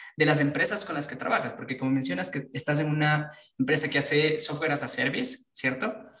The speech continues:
Eh, es súper necesario tener como conceptos clave, tener M V Ps, tener cosas chiquitas que sean fácilmente explotables, pero con, con una idea previa, ¿no? Para poder, para poder avanzar ahí. Entonces, en, en esta línea un poco me gustaría saber cómo,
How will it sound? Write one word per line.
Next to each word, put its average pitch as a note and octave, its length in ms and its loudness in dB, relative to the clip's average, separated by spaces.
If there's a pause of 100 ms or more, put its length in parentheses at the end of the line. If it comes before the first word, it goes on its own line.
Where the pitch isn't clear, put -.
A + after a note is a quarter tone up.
(180)
Eh, C3+ 300 4
es E3 200 2
súper F#3+ 280 -2
necesario E3+ 500 0
tener D3 240 0
como D#3 320 -2
conceptos - 580 -2
clave, E3 600 0
tener D3+ 200 0
M D#3+ 120 -2
V D#3 160 -6
Ps, D#3 160 -2
tener D3+ 220 -2
cosas D#3 300 -4
chiquitas E3+ 420 -2
que - 100 -4
sean D#3 220 0
fácilmente D3 440 -4
explotables, - 1000 -2 (120)
pero - 460 2
con, F#3 240 -4
con F3+ 160 -2
una F3+ 140 2
idea D#3+ 280 2
previa, A#2+ 320 2
¿no? A#2 140 -4
Para B2 220 -2
poder, C3+ 380 0
para C#3 200 2
poder C#3+ 200 0
avanzar B2+ 420 -2
ahí. A#2 280 -8 (520)
Entonces, F#3 520 0
en, F3 340 -4
en E3 120 2
esta G#3 200 2
línea G#3+ 220 6
un G3 100 0
poco G3+ 280 2
me F#3+ 80 0
gustaría D3+ 360 0
saber C#3+ 380 2
cómo, D3+ 440 -2